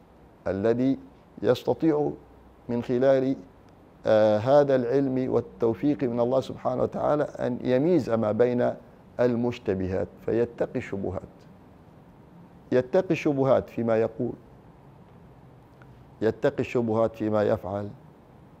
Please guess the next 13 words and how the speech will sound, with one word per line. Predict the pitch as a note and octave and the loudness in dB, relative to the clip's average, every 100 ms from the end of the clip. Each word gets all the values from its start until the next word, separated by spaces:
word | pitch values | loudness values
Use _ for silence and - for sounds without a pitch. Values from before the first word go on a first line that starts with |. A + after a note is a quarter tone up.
| - - | -20 -4
يتب-، | G2+ G#2 - B2+ - | -4 -4 -4 -4 -2
يتقي | A2+ A2+ A2 D3 D3 | 0 2 2 -2 -2
الشبهات | B2 - B2+ A#2+ C3 C#3 - - | -6 -4 -4 -2 0 -2 -4 -10
فيما | B2 A#2 A2 | -6 -2 0
يفتي، | A#2+ - - A2 - - - - - - - G#2+ | -2 -4 -8 -8 -8 -16 -20 -20 -20 -20 -8 -8
يتقي | - D3 D3 | -2 -2 -2
الشبهات | C3+ - B2 A#2 B2 B2 A#2+ | -4 -4 -4 0 2 0 -2
فيما | - A#2+ A#2 A2+ | -6 -4 0 2
يعلم، | A2 A2 B2 A#2 A2+ A2+ - - - - - - | 2 2 2 2 0 -4 -10 -20 -20 -20 -14 -4
يتقي | G#2+ - D3 D3+ | -4 0 -2 -2
الشبهات | C3 B2+ A#2+ A#2 C3 B2+ - | -4 -4 -2 0 0 -2 -6
فيما | - C3 B2 B2 - - - - - | -4 -2 0 0 -2 -8 -20 -20 -8
يقرر، | A2 A2 C#3+ C3 B2+ C3+ | -2 4 4 6 6 4